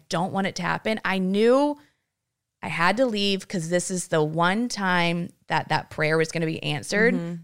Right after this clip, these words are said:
Speaker 1: The one time it was so in my face, there was proof. Um,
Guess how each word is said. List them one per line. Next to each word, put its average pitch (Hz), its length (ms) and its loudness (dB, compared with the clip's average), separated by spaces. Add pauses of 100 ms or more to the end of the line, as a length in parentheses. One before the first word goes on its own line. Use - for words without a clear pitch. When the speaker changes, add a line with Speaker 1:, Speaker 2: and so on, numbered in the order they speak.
(100)
Speaker 1:
The 175 120 4
one 208 360 2
time 214 280 0
it 139 60 -2
was 165 140 0
so 220 380 4
in 277 120 0
my 285 160 0
face, 170 400 0
there 160 140 0
was 151 160 -4
proof. - 580 -2 (580)
Um, 165 480 -2